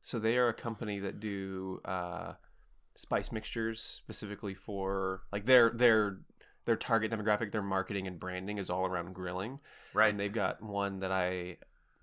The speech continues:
Speaker 1: like and, and keep regularly at the house called gunpowder. And it's just a pure black seasoning, and it's, they, they say it's for brisket and for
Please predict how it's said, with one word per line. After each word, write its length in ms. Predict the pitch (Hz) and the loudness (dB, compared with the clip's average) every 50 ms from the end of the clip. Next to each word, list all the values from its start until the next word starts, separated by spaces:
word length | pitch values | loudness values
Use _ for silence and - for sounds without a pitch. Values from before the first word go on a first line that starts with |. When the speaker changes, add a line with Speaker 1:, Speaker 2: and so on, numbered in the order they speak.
| - - | -18 -14
Speaker 1:
like 420 | - 110 101 92 92 90 - - - | -8 -4 -2 -2 -2 -4 -6 -10 -12
and, 280 | 98 90 90 87 90 - - | -10 -10 -10 -10 -12 -12 -12
and 200 | 92 90 - 87 | -12 -12 -12 -12
keep 200 | - - 104 90 - | -10 -10 -10 -8 -6
regularly 500 | 101 98 95 98 95 92 92 92 95 90 | -6 -4 -4 -4 -4 -4 -2 -2 -4 -4
at 60 | 87 | -6
the 80 | - - | -6 -2
house 300 | - 90 90 92 - - | 0 0 0 0 0 -4
called 280 | - 95 87 85 95 85 | -6 -6 -6 -6 -6 -6
gunpowder. 600 | 82 78 90 92 - 104 107 113 127 135 131 - - - - - - - _ - 107 | -8 -8 -8 -6 -4 -4 -4 -4 -4 -8 -10 -12 -18 -20 -20 -20 -20 -20 _ -10 -8
And 100 | 110 101 | -6 -4
it's 140 | 95 - - | -4 -4 -4
just 180 | 113 - - - | -4 -4 -6 -6
a 40 | |
pure 540 | - - - - - 110 107 104 107 107 104 | -8 -10 -14 -10 -6 -4 -2 -2 -2 -2 -2
black 720 | 101 104 - 98 90 101 92 90 90 90 87 85 - - - - - - - - - - - - _ _ _ _ _ _ _ _ _ _ _ _ _ _ _ _ - _ _ _ | -4 -6 -6 -6 -6 -4 -2 -2 0 0 0 -2 -2 -8 -14 -20 -20 -20 -20 -20 -20 -20 -20 -20 _ _ _ _ _ _ _ _ _ _ _ _ _ _ _ _ -20 _ _ _
seasoning, 600 | - - - 131 147 151 123 113 107 101 98 98 | -4 -2 0 0 2 2 2 2 2 0 0 0
and 80 | 101 | -2
it's, 180 | 104 98 - - | -2 0 0 0
they, 200 | 117 117 113 110 | 2 2 2 4
they 180 | 107 117 120 120 | 4 4 4 4
say 200 | - 117 107 107 | 4 2 2 2
it's 120 | - - | 0 -2
for 200 | - - 98 98 | -4 -6 -6 -6
brisket 580 | 95 - 98 92 - - - 95 90 82 - - | -4 -6 -4 -4 -2 -2 -2 -4 -6 -6 -8 -10
and 220 | 87 87 85 82 | -14 -14 -14 -14
for 340 | - - 80 76 85 92 95 | -14 -12 -10 -10 -10 -10 -12